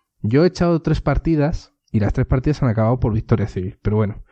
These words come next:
porque siempre hemos sabido, eh, controlar un poquito al otro. No hemos cogido simplemente aquellas cartas que nos den más puntos y ya está,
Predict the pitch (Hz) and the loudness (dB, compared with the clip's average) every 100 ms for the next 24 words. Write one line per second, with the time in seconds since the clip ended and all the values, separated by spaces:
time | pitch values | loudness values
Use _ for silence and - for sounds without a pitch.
0 | _ _ - - - 98 110 120 117 147 | _ _ -20 -8 -4 -2 -2 -2 0 2
1 | 117 - 104 107 107 104 98 95 95 95 | 2 0 2 2 2 2 2 0 -2 -4
2 | 95 95 95 95 95 - - - - - | -4 -4 0 0 0 -4 -10 -8 -8 -6
3 | - 101 104 117 110 98 90 - - 104 | -2 -2 2 2 2 2 -2 -6 -6 -2
4 | 98 95 - - - - 101 101 98 101 | -2 -4 -6 -4 -4 -2 0 0 0 0
5 | 104 - _ _ _ _ _ - 104 110 | -4 -6 _ _ _ _ _ -4 0 2
6 | 101 101 101 104 98 98 95 98 101 - | 2 2 2 2 2 0 0 0 0 0
7 | 107 - 104 - 101 107 101 107 - 113 | 0 0 -4 -2 0 0 0 -4 -2 -2
8 | 98 104 101 98 98 98 - | 0 -4 -6 -6 -6 -8 -8